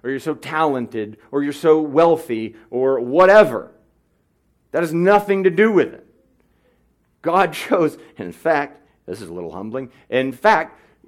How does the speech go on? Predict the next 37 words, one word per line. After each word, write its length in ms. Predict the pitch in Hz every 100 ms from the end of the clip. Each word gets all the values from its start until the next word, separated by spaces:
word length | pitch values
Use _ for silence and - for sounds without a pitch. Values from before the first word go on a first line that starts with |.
| _
it 200 | - 170
says 260 | 185 202 175
that 180 | 202 -
God 240 | 190 202
chose 500 | 170 220 214 208 -
the 120 | 170
foolish 640 | 170 _ - 240 247 120 -
things 320 | 76 - 95
and 240 | 120 139
the 80 | 170
weak 540 | 175 190 240 285 - -
things 440 | - - - 123
and 160 | 135 160
the 80 |
shameful 640 | 170 - 247 285 226 123 98
<laughs> 200 | - -
things 200 | 104 92 _ _ _ _ _ _ _ _ _ _ _ _
to 80 | -
shame 400 | 120 185 190 160
the 240 | 104 98 92
things 360 | - 101 95
that 80 | 95
were 100 | 69
strong 460 | - - 82 73 76
and 180 | 73 71
wise 560 | - 82 76 71 69 71
and 180 | 67 71 _ _ _ _ _ _ _ _ _
noble, 420 | 78 78 67 - _ _ _ _ _ _ _ _ _ _ _ _ _ _ _ _ _
so 360 | _ - 135 123
that 220 | 110 92
the 60 | 90
one 280 | 92 107
who 120 | 113 104
boasts 680 | 87 85 76 - - - _
might 320 | 67 76 _
boast 380 | 78 71 - _
in 340 | 65 69 64